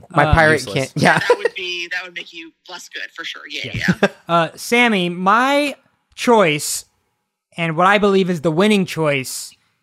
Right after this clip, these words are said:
Speaker 2: is
Speaker 4: Okay.
Speaker 2: a ten-story tall Darth Vader.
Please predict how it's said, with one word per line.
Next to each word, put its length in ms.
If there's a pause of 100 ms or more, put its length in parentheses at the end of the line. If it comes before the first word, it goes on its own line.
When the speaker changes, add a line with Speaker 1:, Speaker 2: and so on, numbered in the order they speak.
(160)
Speaker 2:
is 160
Speaker 4:
Okay. 280 (460)
Speaker 2:
a 80
ten-story 800
tall 500
Darth 320
Vader. 420